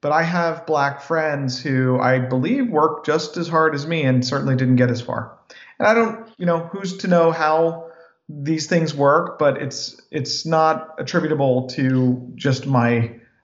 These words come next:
my cunning intellect and ability and hard work.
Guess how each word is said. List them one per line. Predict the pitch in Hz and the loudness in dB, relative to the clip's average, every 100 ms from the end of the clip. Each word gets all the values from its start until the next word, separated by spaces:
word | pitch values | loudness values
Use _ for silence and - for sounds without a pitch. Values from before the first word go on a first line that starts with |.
| - | 0
my | 139 | 0
cunning | 127 147 147 135 | 2 0 2 2
intellect | 131 131 135 123 120 120 123 | 2 2 0 0 0 -2 -2
and | 120 | -2
ability | 113 123 123 120 117 | 2 2 2 2 0
and | 113 | 0
hard | 110 120 120 | 2 0 0
work. | 147 131 - - - | 2 2 0 -10 -18